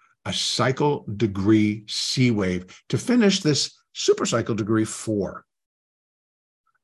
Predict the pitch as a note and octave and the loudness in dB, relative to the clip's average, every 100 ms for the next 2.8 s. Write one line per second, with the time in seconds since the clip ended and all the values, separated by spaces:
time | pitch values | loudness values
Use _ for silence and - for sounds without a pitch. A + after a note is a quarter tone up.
0 | _ G2 F2+ E2+ G#2 C#3 - G2 F2 E2 | _ -10 -10 -6 0 0 0 -4 -4 -6
1 | - - F2 E2 F2+ F2 E2+ - E2+ E2 | -10 -10 -10 -8 -8 -6 -8 -10 -12 -12
2 | E2 E2 D#2+ D#2+ F2+ - - - | -12 -12 -12 -14 -16 -16 -18 -20